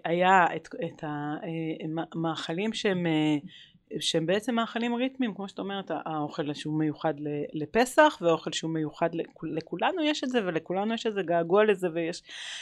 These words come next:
ו-, ו-, וזה שוב, זה ב-, בעולם שכל הזמן, אה, מנתקים אותנו, אה, אחד מהשני, ו-, אה, ושמים בינינו מסכים, ושמים בינינו, אה, הפרדות.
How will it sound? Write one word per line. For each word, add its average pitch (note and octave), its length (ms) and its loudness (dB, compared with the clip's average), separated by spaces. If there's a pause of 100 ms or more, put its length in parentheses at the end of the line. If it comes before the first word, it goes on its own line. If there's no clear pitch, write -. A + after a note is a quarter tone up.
(200)
ו-, D#3 100 6 (180)
ו-, E3 380 8 (160)
וזה D#3+ 720 4
שוב, C4 320 0
זה E3+ 240 -10
ב-, D#3 400 -4
בעולם D#3 520 2
שכל G3+ 800 -2
הזמן, G#3 400 0 (840)
אה, D#3+ 220 0
מנתקים E3+ 520 2
אותנו, E3+ 580 2
אה, D#3 60 -2 (720)
אחד F3 320 2
מהשני, F3 680 -6 (460)
ו-, C#3+ 140 -8 (420)
אה, C#3+ 640 -6
ושמים E3 420 -4
בינינו E3 340 -2
מסכים, G#3 680 -4
ושמים E3 380 -6
בינינו, E3 420 -2
אה, - 40 -6 (380)
הפרדות. G3+ 640 -4